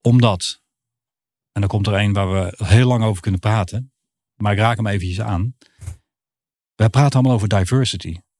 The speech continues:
We praten allemaal over het inclusiviteitsprincipe. Ja, de, we zijn allemaal mensen, we zijn gelijk, man.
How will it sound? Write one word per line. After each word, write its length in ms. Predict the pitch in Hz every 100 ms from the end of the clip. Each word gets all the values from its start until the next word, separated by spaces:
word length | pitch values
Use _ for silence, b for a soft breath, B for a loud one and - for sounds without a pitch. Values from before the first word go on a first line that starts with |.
| _
We 180 | - 95
praten 420 | 98 107 104 113
allemaal 220 | 117 117
over 260 | 113 101 101
het 140 | 92
inclusiviteitsprincipe. 1500 | - 113 101 107 98 101 98 - 117 113 - 98 85 - - 82 _ _ _ _ _ -
Ja, 140 | 90 78
de, 260 | 101 95 85
we 80 |
zijn 120 | 90 95
allemaal 160 | 95
mensen, 320 | 92 101 92 87
we 60 |
zijn 140 | 98 98
gelijk, 260 | 113 113
man. 220 | 92 87